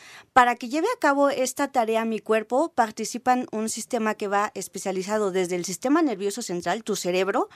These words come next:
que conecta con un cable que es un nervio y que le va a enviar el impulso nervioso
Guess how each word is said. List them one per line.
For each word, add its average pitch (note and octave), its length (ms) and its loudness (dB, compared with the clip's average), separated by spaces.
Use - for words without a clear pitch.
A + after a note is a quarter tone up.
que C4+ 180 2
conecta C4 400 2
con B3+ 180 0
un A#3+ 120 0
cable A3 340 0
que - 80 -8
es G#3 120 -6
un A3+ 100 0
nervio G#3+ 480 0
y A#3+ 100 -6
que A3 120 0
le A3 100 2
va A#3+ 80 4
a - 20 6
enviar C4+ 240 2
el C4 160 2
impulso B3 600 -2
nervioso G#3 640 -2